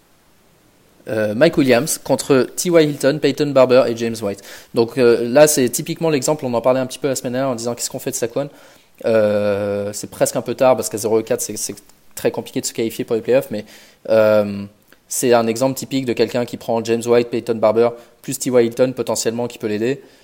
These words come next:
Euh, immédi-, enfin, immédiatement, T Y, il faudrait déjà qu'il joue, mais, euh, les deux running backs, si tu veux, ils peuvent, euh, quand même produire des scores, euh, contre Mike Williams qui est blessé et Saquon Barkley qui est blessé, euh, qui peuvent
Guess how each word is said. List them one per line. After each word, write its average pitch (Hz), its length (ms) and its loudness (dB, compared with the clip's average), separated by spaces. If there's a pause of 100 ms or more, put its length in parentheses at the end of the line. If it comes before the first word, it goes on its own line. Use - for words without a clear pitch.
(180)
Euh, 104 360 0
immédi-, 127 320 -4
enfin, 101 200 -4
immédiatement, 101 520 -6
T - 120 -10
Y, 107 140 -2
il 104 60 -6
faudrait 101 320 -10
déjà 101 240 -10
qu'il 110 120 -18
joue, 127 140 -6
mais, 110 180 -8 (360)
euh, 107 180 -6
les 107 140 -6
deux 127 100 0
running 117 260 2
backs, 123 200 2
si - 60 -10
tu 110 100 -10
veux, 123 180 -2
ils 107 80 -6
peuvent, 107 260 -2
euh, 104 160 -8
quand 110 120 -4
même 107 120 -4
produire 110 280 -4
des 104 100 -8
scores, 131 420 -2 (320)
euh, 104 400 0
contre 120 380 -6
Mike 110 260 -4
Williams 117 360 -2
qui 107 140 -12
est 101 40 -10
blessé 123 520 -4
et 104 180 -4
Saquon 113 300 -4
Barkley 110 340 -4
qui 110 120 -12
est 101 40 -10
blessé, 117 420 -8 (560)
euh, 104 260 0
qui 101 180 -14
peuvent 107 400 -2